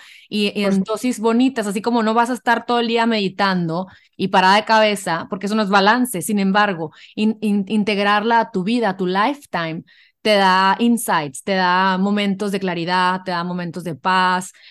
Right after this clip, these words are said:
Speaker 1: este, y, y lo mismo con esta medicina ancestral, lo mismo con la conciencia de la alimentación, lo mismo con trabajar tus relaciones y tus ancestros y constelar y, ¿no? O sea, cómo vamos aprendiendo a unir todo.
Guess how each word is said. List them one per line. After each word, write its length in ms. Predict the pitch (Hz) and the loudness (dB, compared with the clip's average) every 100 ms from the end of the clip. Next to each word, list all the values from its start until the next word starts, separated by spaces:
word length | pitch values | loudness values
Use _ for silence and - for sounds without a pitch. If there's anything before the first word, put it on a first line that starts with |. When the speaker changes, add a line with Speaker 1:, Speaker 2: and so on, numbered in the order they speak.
| - | -10
Speaker 1:
este, 380 | 175 156 - 180 | -8 -8 -6 -6
y, 420 | - 226 220 190 _ - | -4 -4 -4 -6 _ -2
y 100 | 226 | 0
lo 120 | 220 | 2
mismo 400 | 220 220 226 247 | 2 2 2 0
con 160 | 254 208 | 0 -2
esta 220 | 190 214 | -4 -4
medicina 320 | 202 196 196 | -4 -4 -4
ancestral, 580 | 202 202 190 269 262 196 | -4 -6 -6 -2 0 0
lo 60 | |
mismo 280 | 180 175 190 | -4 -4 -4
con 120 | 196 | -4
la 100 | 185 | -6
conciencia 420 | 170 175 180 170 180 | -6 -10 -10 -8 -8
de 40 | |
la 80 | 170 | -6
alimentación, 680 | 170 170 170 175 233 226 202 | -6 -8 -10 -8 -4 -2 -2
lo 80 | 180 | -4
mismo 340 | 175 175 180 | -6 -6 -8
con 260 | 190 180 165 | -6 -8 -6
trabajar 460 | 175 165 - 160 | -6 -6 -6 -8
tus 140 | - 180 | -8 -8
relaciones 800 | 180 160 - 233 233 190 160 170 | -6 -8 -4 -2 -2 -4 -6 -8
y 80 | |
tus 380 | 156 160 151 151 | -10 -10 -8 -8
ancestros 640 | 165 160 220 240 226 180 175 | -8 -6 -4 -6 -6 -10 -10
y 60 | |
constelar 800 | 160 156 - 156 170 220 226 202 | -10 -10 -8 -6 0 2 2 2
y, 240 | 170 151 - - - - | -2 -6 -12 -20 -20 -6
¿no? 340 | 190 247 269 | -2 0 0
O 40 | |
sea, 220 | 196 214 190 | 0 -2 -2
cómo 280 | 208 233 233 - | 0 0 -2 -6
vamos 240 | 226 233 262 | -2 0 0
aprendiendo 540 | 240 208 196 196 226 | -2 -2 0 0 0
a 100 | 214 | 2
unir 460 | 202 202 240 269 247 - | 2 2 2 0 -4 -8
todo. 380 | 185 156 143 | -4 -4 -6